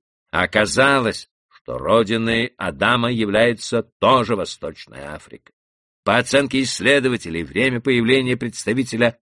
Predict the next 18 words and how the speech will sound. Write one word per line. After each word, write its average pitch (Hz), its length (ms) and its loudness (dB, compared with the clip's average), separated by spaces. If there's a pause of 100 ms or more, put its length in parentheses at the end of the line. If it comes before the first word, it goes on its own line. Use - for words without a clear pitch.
(160)
Homo 143 220 4
sapiens 135 640 -2
мужского 117 540 0
рода 151 380 2 (540)
также 113 360 2
порядка 117 420 0
двухсот-ста - 1300 -6
пятидесяти 87 1200 -8
тысяч - 500 -14
лет. - 240 -16 (640)
Итак, 113 480 -2 (300)
около 131 420 4
ста 139 460 0
пятидесяти-ста 127 1200 -2
восьмидесяти 123 960 -2
тысяч - 600 -8
лет - 240 -6
назад 90 500 -8